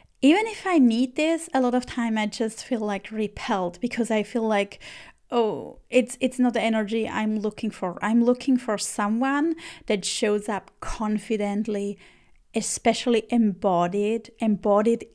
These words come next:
in what they do. I want to, to see them embody the results I am looking for." And if they create content around that, if they share their experience around that, it doesn't have to be, like,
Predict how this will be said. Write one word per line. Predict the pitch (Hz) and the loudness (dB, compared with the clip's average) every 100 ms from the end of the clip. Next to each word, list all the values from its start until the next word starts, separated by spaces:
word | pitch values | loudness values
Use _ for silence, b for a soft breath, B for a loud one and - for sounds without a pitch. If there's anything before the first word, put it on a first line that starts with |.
| _ | _
in | 226 226 247 254 262 277 277 _ _ _ _ _ _ _ - - | 2 8 10 12 10 8 4 _ _ _ _ _ _ _ -12 -4
what | 196 | -2
they | 208 196 | 0 0
do. | 196 202 240 269 | 0 0 0 0
I | 220 262 | 0 2
want | 302 294 | 2 2
to, | - 240 208 - | -2 -2 -4 -6
to | - 240 | -4 -4
see | - 247 240 | -4 -2 -2
them | 233 220 202 - - | -2 -4 -6 -8 -4
embody | 208 208 202 208 208 | -2 0 0 0 0
the | 208 190 | -2 -2
results | 202 202 - 190 180 | -2 -2 -2 -4 -4
I | - 214 | -6 -6
am | 190 | -6
looking | 175 196 - 240 | -6 -8 -6 -6
for." | - 262 269 320 B B B B B B B B B _ _ 247 | -4 -4 -2 -4 B B B B B B B B B _ _ 2
And | 254 | 4
if | 254 247 | 2 0
they | 294 | -2
create | - - 269 277 269 254 | -2 -2 2 2 2 -2
content | - 330 349 214 185 | -2 0 0 -2 -2
around | 175 180 180 | -4 -4 -4
that, | 180 240 | -4 -6
if | - | -2
they | 277 277 | 2 2
share | - - 262 269 269 | 2 2 4 4 2
their | 247 233 | 2 0
experience | 226 - - 233 285 277 220 185 | -4 -8 -8 -2 0 0 -2 -4
around | 180 180 175 180 | -6 -4 -4 -4
that, | 196 | -2
it | - | 0
doesn't | 359 359 359 | 0 2 0
have | 330 - | 0 -2
to | 269 | -4
be, | 220 240 | 0 0
like, | 226 208 | 2 -2